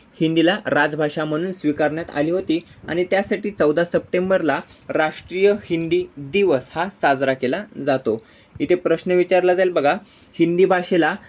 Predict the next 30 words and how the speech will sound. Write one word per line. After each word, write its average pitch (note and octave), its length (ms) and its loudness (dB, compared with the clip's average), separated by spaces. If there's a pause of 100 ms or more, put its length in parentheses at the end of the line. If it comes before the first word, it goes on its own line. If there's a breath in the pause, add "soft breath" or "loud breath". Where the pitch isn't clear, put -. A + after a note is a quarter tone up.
(140 loud breath)
राजभाषा E3 600 -2
म्हणून F3 320 -2
केव्हा F3 360 2
स्वीकारण्यात E3 540 0 (120)
आले D#3+ 300 2
होते? F3 480 2 (300 soft breath)
तर E3 120 0
चौदा E3 460 2
सप्टेंबर E3+ 680 0
एकोणीसशे E3+ 480 -2
एकोणपन्नासला E3 760 -4
हिंदी E3 420 -2
भाषेला D#3 480 0 (300 loud breath)
राजभाषा D3+ 640 -4
म्हणून D#3+ 280 -4 (300 loud breath)
स्वीकारण्यात D#3 640 -2 (120)
आले C#3 260 -2
होते. D3+ 400 -2 (280 soft breath)
एक E3 200 -2
महत्त्वाचा E3+ 360 0
प्रश्न F#3 340 -2
आहे, F3+ 160 -2
हिंदी E3+ 320 0
ही F#3+ 180 0 (140)
राष्ट्रभाषा E3+ 880 -2
नाही, E3+ 240 0
हिंदी E3 360 -2
ही F3 320 -4
राजभाषा D3 600 -2
आहे. A2+ 140 2